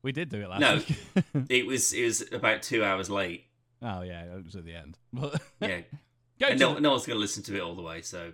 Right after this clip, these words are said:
Speaker 1: go to the store. Um, there's some stuff on there. Um, we haven't put on any new designs, as we said we would,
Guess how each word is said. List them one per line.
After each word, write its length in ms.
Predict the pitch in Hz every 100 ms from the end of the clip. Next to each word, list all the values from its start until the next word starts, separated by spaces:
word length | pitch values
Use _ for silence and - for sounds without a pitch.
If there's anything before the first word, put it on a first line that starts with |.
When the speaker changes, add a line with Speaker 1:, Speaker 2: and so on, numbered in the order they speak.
| -
Speaker 1:
go 120 | 247
to 120 | 202
the 100 | 165
store. 400 | 131 - 196 185 - _ 147
Um, 400 | 139 131 120 110
there's 140 | 123
some 120 | 120
stuff 240 | - 123 135
on 160 | 131
there. 240 | 143 143 139 -
Um, 220 | 113 117
we 60 | 139
haven't 140 | 135
put 100 | 123
on 120 | 131 127
any 160 | 120
new 180 | 113 139
designs, 460 | 127 95 85 90 92
as 100 | 90
we 60 | 90
said 200 | 98 87
we 80 | 87
would, 320 | 90 92 87